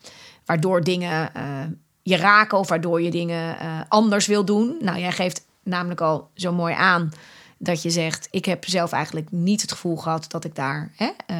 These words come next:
dat het, dat daar alles aan gedaan is of dat mijn ouders dat konden opvangen of er voor me konden zijn. Dus ik ben het heel erg zelf gaan doen." En dat maakt ook dat je er bewust van bent bij je eigen kind. En dat is aan de ene kant altijd een hele mooie. En aan de andere kant maakt dat soms ook dat we er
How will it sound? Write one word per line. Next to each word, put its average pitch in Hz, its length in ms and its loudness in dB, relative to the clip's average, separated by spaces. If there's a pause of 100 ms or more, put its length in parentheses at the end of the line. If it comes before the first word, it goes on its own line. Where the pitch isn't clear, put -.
(340)
dat - 160 -6
het, 165 120 -8
dat 175 140 0
daar 151 160 2
alles 165 240 2
aan 156 120 -2
gedaan 156 300 2
is 160 140 -4
of 151 80 -8
dat 160 180 -4
mijn 165 240 -4
ouders 160 320 -2
dat 156 160 -6
konden 190 280 0
opvangen 160 520 -2
of 156 140 -4
er 156 120 -2
voor 175 160 -4
me 165 60 -4
konden 175 280 -2
zijn. 160 240 0
Dus 190 120 -2
ik 175 80 -6
ben 175 80 -4
het 160 100 -4
heel 160 120 -2
erg 165 120 -4
zelf 185 200 0
gaan 196 180 -2
doen." 196 260 -4 (1120)
En 185 440 -2
dat 180 180 0
maakt 185 340 2
ook 180 240 2
dat 175 200 -2
je 185 80 -4
er 175 200 -4
bewust 170 340 -4
van 160 140 -4
bent 170 240 -8
bij 175 160 -6
je 170 60 -6
eigen - 240 -6
kind. - 440 -6 (100)
En 180 120 -6
dat 170 180 -8
is 165 140 -6
aan - 80 -4
de 175 60 -4
ene 220 140 2
kant 175 140 0
altijd 165 280 0
een 170 80 0
hele 185 180 2
mooie. 202 360 4
En 208 60 2
aan 180 60 2
de 160 60 4
andere 220 200 0
kant 208 200 0
maakt 185 260 4
dat 170 140 0
soms 175 300 -4
ook 262 280 6
dat 254 200 4
we 226 120 0
er 208 360 4